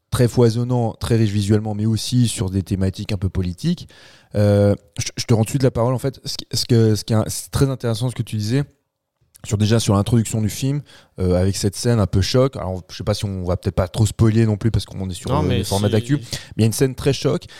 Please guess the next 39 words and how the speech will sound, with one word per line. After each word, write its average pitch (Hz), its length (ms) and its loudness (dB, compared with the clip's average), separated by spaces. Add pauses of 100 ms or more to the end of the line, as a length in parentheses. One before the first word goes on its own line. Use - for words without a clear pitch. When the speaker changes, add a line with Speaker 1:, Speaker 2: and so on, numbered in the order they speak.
(160)
Speaker 1:
et 113 80 2
en 113 80 6
fait, - 360 0 (140)
euh, 104 880 0
un - 100 -14
peu 101 240 2
extrêmement 104 440 0
déroutante. 107 520 0 (120)
Et 117 180 0 (140)
quand 143 120 2
j'ai 143 120 6
vu 160 80 2
cette 143 180 -2
scène, 147 140 0
je 143 40 0
me 123 60 2
suis 120 120 -2
dit, 123 60 -4 (120)
ok, 135 220 2 (480)
on 117 100 -2
est 113 60 0
dans 110 200 0
un 107 60 0
film 117 220 -4
Netflix. - 560 -4 (580)
Je 110 80 -6
m'ai-, 117 100 2 (100)
je 107 60 2
vais 131 80 6
m'expliquer 139 400 -2
pourquoi. 123 300 -4 (680)
Euh, 117 360 -2 (440)
il 135 140 4
a 131 60 2
souvent, 160 380 -2
Inarritu, 127 480 -4
dans 127 80 2
ses 113 160 0
films, 147 320 -2